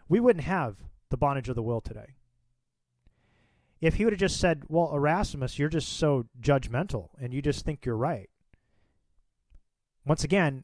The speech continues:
we wouldn't have this amazing work today. If any of the church fathers, if any of,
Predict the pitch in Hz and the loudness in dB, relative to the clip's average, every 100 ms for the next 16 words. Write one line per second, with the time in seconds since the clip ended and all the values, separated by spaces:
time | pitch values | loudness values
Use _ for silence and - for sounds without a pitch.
0 | _ 131 180 208 190 143 151 180 139 117 | _ 4 6 8 6 2 -2 0 0 -2
1 | 107 - - _ _ _ _ _ _ _ | -6 -12 -18 _ _ _ _ _ _ _
2 | _ 123 139 - - 131 135 147 135 131 | _ 0 0 -6 -6 -4 0 0 2 0
3 | 110 123 101 - - - _ _ _ 127 | 2 0 0 -8 -18 -18 _ _ _ -4
4 | 120 95 - _ _ _ _ _ _ _ | -2 -6 -12 _ _ _ _ _ _ _
5 | _ _ - _ _ 160 156 190 240 247 | _ _ -20 _ _ 2 2 2 -2 0
6 | 190 147 - 147 - 120 98 95 - 170 | 0 0 -2 -2 -2 -6 -6 -10 -6 -4
7 | 170 190 220 240 208 180 170 143 | -4 -2 -4 -2 0 4 4 2